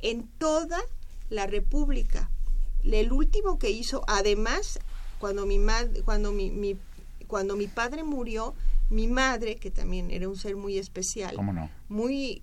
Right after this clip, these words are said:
Speaker 1: eh, que aprendió arquitectura por estar con mi padre y por entregarse a ella, se encargó de finalizar los trabajos que mi padre había dejado inconclusos.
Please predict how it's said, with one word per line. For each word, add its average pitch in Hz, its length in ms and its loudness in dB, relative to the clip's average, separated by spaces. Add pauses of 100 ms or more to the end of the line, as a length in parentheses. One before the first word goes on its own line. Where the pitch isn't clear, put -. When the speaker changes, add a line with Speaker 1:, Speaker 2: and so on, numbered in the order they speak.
Speaker 1:
eh, 69 400 -14
que 214 100 -4
aprendió 202 400 -2
arquitectura 233 640 -6
por 190 180 -8
estar 214 400 -6
con 247 220 -8
mi 220 100 -8
padre 196 440 -6
y - 20 -8
por 185 180 -12
entregarse 175 640 -8
a 214 80 -6
ella, 196 360 -8 (520)
se - 200 -6
encargó 233 580 -4
de 339 120 -6
finalizar 226 880 -6 (460)
los 208 400 -6
trabajos 214 560 -6
que 233 120 -10
mi 180 180 -8
padre 196 400 -8
había 202 180 -8
dejado 202 320 -10
inconclusos. - 800 -8